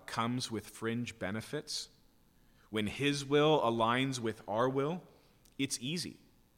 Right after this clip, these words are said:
But there's a danger of formalism, of saying that we're doing this for God when we're actually doing it for ourselves. Elizabeth Elliot used to tell a false parable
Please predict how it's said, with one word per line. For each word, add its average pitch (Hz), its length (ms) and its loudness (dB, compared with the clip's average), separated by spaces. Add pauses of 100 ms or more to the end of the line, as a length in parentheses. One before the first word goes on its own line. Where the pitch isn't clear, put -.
(680)
But 131 140 -2
there's 139 240 4
a 127 80 -2
danger 135 720 -2
of 113 300 -2 (200)
formalism, 117 880 0 (1000)
of 135 160 6
saying 165 460 8
that 143 140 2
we're 135 120 2
doing 165 340 0
this 165 180 -2
for 143 160 -6
God 127 380 0
when 147 140 -2
we're 147 100 -4
actually 156 440 -4
doing 143 320 -4
it 147 140 -6
for 147 200 -4
ourselves. - 640 -8 (2250)
Elizabeth 120 380 -4
Elliot 107 420 -2
used 107 240 -8
to - 60 -18
tell 107 280 -4
a 95 140 -4
false 107 380 -4
parable 92 520 -6